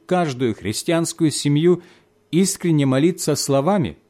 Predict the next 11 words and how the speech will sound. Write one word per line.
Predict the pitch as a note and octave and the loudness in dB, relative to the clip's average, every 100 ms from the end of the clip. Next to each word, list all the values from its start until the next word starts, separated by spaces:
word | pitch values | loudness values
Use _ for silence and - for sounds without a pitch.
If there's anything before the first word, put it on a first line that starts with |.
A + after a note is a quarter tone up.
| _ _ _ _ | _ _ _ _
которые | - C#3 G#3 G#3+ F#3+ | 0 4 6 6 6
впервые | - D#3 D3+ C#3+ A3+ G3+ | 4 2 2 4 4 4
были | C#3 F3+ F#3 | 6 4 4
произнесены | F3 D#3+ D3+ B2 C#3+ - C#3+ G3+ G3 - _ _ | 0 0 2 2 0 2 2 2 0 -6 _ _
одним | B2 C3 F#3 G3 | 0 4 4 4
из | F#3 E3+ | 2 0
апостолов, | F3+ F#3 F3 - F2+ C#2+ - _ _ _ _ _ - | 0 0 -2 -2 -8 -10 -12 _ _ _ _ _ -4
а | A#2+ | 0
сейчас | C#3+ D3 G#3+ G#3 - _ _ _ _ _ | 0 0 0 -2 -6 _ _ _ _ _
повторены | - C3 - F3+ E3+ D#3+ C#3 | -2 -2 2 2 4 2 2
нами. | A#2+ F2 D2 | 0 -2 -8